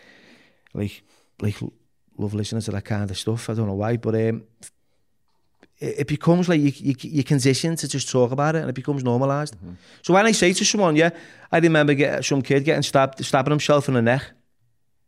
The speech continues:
Speaker 1: right, and there was blood everywhere. He ran in the, the, the guard's office, don't know why, what was going on. He stabbed himself in the neck, and he come out and took himself hostage. <laughs> He had, he had, he had the blade to his throat. It was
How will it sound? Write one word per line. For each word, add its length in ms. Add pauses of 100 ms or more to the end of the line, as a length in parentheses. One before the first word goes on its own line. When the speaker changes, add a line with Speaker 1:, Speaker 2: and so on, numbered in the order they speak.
(180)
Speaker 1:
right, 140
and 100
there 80
was 120
blood 220
everywhere. 360
He 100
ran 180
in 120
the, 40 (260)
the, 100
the 120
guard's 320
office, 440 (520)
don't 120
know 40
why, 300
what 180
was 80
going 300
on. 180 (680)
He 60
stabbed 240
himself 380
in 80
the 80
neck, 180
and 80
he 60
come 180
out 60
and 80
took 160
himself 320
hostage. 440
<laughs> 60 (220)
He 60
had, 120 (280)
he 60
had, 140
he 100
had 120
the 60
blade 320
to 80
his 140
throat. 280
It 40
was 100